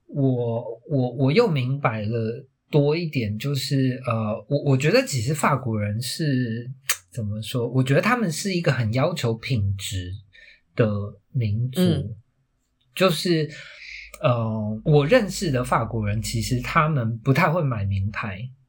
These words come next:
Speaker 1: 像那个什么 Louis Vuitton 这些东西，
Speaker 2: 嗯。
Speaker 1: 然后甚至是、呃，他们当然知道爱马仕是很好的东西，但是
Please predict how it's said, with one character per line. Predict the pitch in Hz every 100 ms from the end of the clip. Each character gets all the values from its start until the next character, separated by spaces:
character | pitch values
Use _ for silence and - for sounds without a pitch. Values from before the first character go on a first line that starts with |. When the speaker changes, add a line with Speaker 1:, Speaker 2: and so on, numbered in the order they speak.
| _
Speaker 1:
像 | - 147 120
那 | 127
个 |
什 | 107 113
么 | 113
Louis | 117 120 117
Vuitton | 170 156 110 107 101
这 | 113
些 | 113
东 | 104 107 107
西， | - 104
Speaker 2:
嗯。 |
Speaker 1:
然 | 104 95
后 | 120 113 113
甚 | - - 123
至 | 120 113
是、 | - 117 110 - -
呃， | 127
他 | 190
们 | 202
当 | 160
然 | 160
知 | 123
道 | 131 147
爱 | 143
马 | 113 95
仕 | 95 131
是 | 107 113
很 | 101
好 | 98 104
的 | 98 98
东 | 98 98
西， | 110
但 | 110 131
是 | 143 147 139